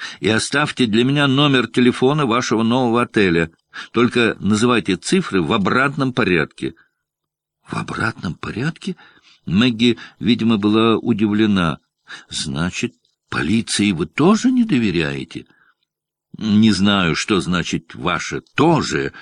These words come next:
но я не доверяю никому. Всё. Как только устроитесь, найдите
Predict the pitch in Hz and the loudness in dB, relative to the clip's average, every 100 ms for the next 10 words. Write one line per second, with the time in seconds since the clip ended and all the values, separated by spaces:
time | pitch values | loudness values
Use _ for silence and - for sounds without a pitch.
0 | - - 95 104 107 92 92 95 127 139 | -16 -2 2 4 2 2 2 2 2 2
1 | 104 - 85 69 65 - 64 - _ _ | 0 -2 -4 -4 -6 -4 -4 -4 _ _
2 | _ _ _ _ - - - 101 95 104 | _ _ _ _ -18 -16 -8 -6 0 0
3 | 90 95 92 90 107 120 180 - 92 101 | 2 0 0 0 0 2 -2 -2 -2 0
4 | 92 110 104 | 0 -2 -2